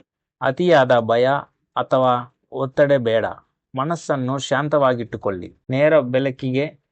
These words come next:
ಹೋಗುವುದು ತಪ್ಪಿಸಿ. ಇದು ಅನಗತ್ಯವಾದ ವದಂತಿಗಳನ್ನು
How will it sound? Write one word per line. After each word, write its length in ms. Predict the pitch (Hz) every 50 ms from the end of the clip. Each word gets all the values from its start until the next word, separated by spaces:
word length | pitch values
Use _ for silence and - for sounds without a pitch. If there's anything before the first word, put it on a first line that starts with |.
| _ _
ಹೋಗುವುದು 500 | 131 131 131 127 127 120 123 123 143 143
ತಪ್ಪಿಸಿ. 560 | - - 113 - _ 117 - - 110 92 - - - _ _ _ _ _ _ -
ಇದು 260 | 135 127 127 113 110
ಅನಗತ್ಯವಾದ 800 | - 123 127 135 147 147 147 139 - 147 139 131 123 120 117 117
ವದಂತಿಗಳನ್ನು 1160 | 127 131 131 123 120 120 135 135 135 127 139 120 117 117 113 113 113 113 127 143 170 185 _